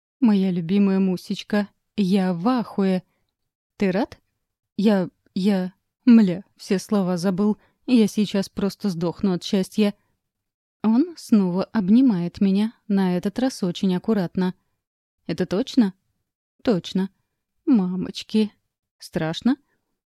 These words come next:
«Нет, охуенно прекрасно. Извини, что я матом». «Ничего». «У нас будет ребёнок», бормочет Пашка. «Я буду отцом, а ты моей женой навсегда». «Да».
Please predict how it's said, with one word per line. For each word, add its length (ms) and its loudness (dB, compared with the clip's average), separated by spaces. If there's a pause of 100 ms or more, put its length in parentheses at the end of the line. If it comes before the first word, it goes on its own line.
«Нет, 380 4 (200)
охуенно 580 0
прекрасно. 760 -2 (160)
Извини, 440 0
что 180 -4
я 120 2
матом». 400 0 (600)
«Ничего». 580 2 (680)
«У 180 6
нас 420 0
будет 460 -4
ребёнок», 720 -2 (300)
бормочет 600 -2
Пашка. 440 -4 (460)
«Я 300 4
буду 320 -2
отцом, 560 -2 (140)
а 180 4
ты 400 0
моей 400 2
женой 500 2 (120)
навсегда». 640 2 (1080)
«Да». 280 4